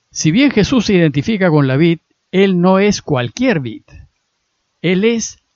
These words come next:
la verdadera vid. Él es una cepa excelente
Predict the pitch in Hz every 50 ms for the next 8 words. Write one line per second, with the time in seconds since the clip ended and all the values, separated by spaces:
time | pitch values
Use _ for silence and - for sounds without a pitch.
0 | _ - 120 123 123 123 127 127 123 113 117 147 214 214 170 135 120 120 - -
1 | - _ - - - _ _ _ _ _ _ _ _ _ _ _ _ _ _ _
2 | _ _ _ - 170 202 226 226 - 240 254 220 202 165 - 233 226 208 - 190
3 | 185 - 226 226 214 - - - 180 170 185 190 175 156 135 123 - - 156 175
4 | 175 -